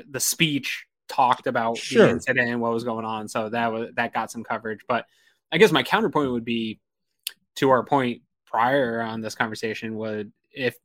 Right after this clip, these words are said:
Speaker 1: that slap didn't happen, would anyone be talking about coda anyway?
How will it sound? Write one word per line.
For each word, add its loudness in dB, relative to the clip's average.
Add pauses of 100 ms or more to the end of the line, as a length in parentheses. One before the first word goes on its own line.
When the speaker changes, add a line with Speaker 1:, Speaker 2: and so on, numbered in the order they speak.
Speaker 1:
that 8 (200)
slap 4
didn't 0
happen, 2
would 0
anyone 0
be -8
talking 0
about -4
coda -2
anyway? -6